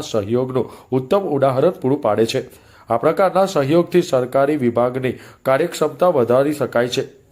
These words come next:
જે આખરે સમગ્ર સમાજને લાભદાયી બને છે.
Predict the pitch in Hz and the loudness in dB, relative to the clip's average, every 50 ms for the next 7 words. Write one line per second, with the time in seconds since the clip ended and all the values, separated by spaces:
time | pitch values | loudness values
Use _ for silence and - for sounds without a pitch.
0 | _ - - _ - 120 160 175 - 139 135 131 - 160 180 175 - 147 135 143 | _ -20 -20 _ -2 0 0 2 2 0 -2 0 0 0 0 0 0 0 2 2
1 | 156 151 165 175 180 175 - 127 120 127 139 147 131 151 147 131 107 - - - | 2 2 2 2 2 2 0 0 2 2 2 2 2 2 2 0 0 -2 -6 -4
2 | - 110 120 131 151 151 135 143 143 156 170 143 131 123 123 131 127 - 143 - | 0 2 2 2 2 2 2 2 2 2 2 2 0 0 0 0 -2 -2 -4 -4